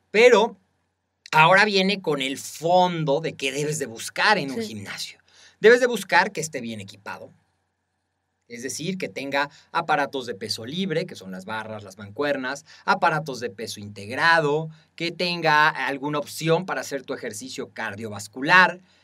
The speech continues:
Speaker 1: Un punto que para mí, en lo personal, es muy importante es que sean unas instalaciones limpias.
Speaker 2: Mm, también.
Speaker 1: Que exista un reglamento que permita que haya una convivencia armónica en el gimnasio y que todo mundo sepa lo que se puede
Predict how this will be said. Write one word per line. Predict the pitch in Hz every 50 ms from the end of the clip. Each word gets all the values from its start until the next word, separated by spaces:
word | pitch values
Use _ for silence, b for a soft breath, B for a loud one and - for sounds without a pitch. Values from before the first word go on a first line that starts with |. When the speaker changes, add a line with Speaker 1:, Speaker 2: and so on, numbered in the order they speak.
| b b b b _ _ -
Speaker 1:
Un | 220 247 277
punto | 277 302 311 294 - 269 -
que | - -
para | - 113 113 113 117
mí, | 127 143 156 165 165 156 156 - -
en | 226 117
lo | 120 113
personal, | - 120 110 - 120 117 127 131 143 151
es | 147 143 - -
muy | 143 143 143 139
importante | 139 135 123 117 110 - 120 117 113 110 -
es | 131 -
que | - 110
sean | 107 - 120 123
unas | 123 123 113 - 110
instalaciones | 104 104 - 104 95 92 95 - 107 104 98 98 - _
limpias. | - 113 117 131 156 156 131 - - 95 90 87 92 - - - - _ _ _ -
Speaker 2:
Mm, | 214 214 214 208 208
también. | 208 - 185 175 180 185 190 208 208 _ _ -
Speaker 1:
Que | -
exista | 156 156 156 170 170 160 - 180
un | 170 170
reglamento | 160 143 139 139 135 120 120 123 117 113 110 110 110 113 120 135 151 156 156 156 156 156 127 120 117
que | - 117
permita | - - 110 104 110 117 127 117 - - 123
que | - - 117
haya | 110 113 117 110 117
una | 120 120 135 127 120
convivencia | - 120 113 113 107 104 107 110 117 127 131 127 - - 127 113
armónica | 110 120 131 131 139 151 160 165 160 156 156 - 131
en | 123
el | 123 113
gimnasio | - - 120 120 127 131 131 123 - 135 135 127 117 _
y | - 131
que | 120 139 135
todo | - - 160 170 180
mundo | 175 170 175 175 175 165
sepa | 165 - 175 175 170 - 135
lo | 123 113 -
que | - -
se | 113 - 143
puede | - - 214 220 202 175 185 208